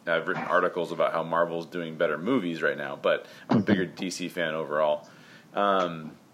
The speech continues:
and I would have to say that my, two of my favorite characters that I continually go back to as, um, people that I sort of most closely associate to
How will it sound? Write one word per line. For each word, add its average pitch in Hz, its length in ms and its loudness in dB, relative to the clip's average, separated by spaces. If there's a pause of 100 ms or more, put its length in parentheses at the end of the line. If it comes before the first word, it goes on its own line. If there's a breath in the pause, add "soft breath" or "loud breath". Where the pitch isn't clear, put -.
(200)
and 117 140 4
I 151 140 10
would 180 120 8
have 147 220 8
to 143 80 0
say 95 380 8
that 95 160 0
my, 123 580 6
two 180 220 4
of 131 60 2
my 123 180 8
favorite 107 360 4
characters 110 680 4
that 90 360 8
I 85 280 10
continually 107 600 2
go 92 160 8
back 87 340 8
to 98 340 6
as, 80 540 8 (460 loud breath)
um, 80 560 8
people 92 300 8
that 90 180 12
I 85 180 10
sort 90 220 8
of 85 320 6
most 92 420 6
closely 90 440 6
associate 87 720 6
to 110 380 6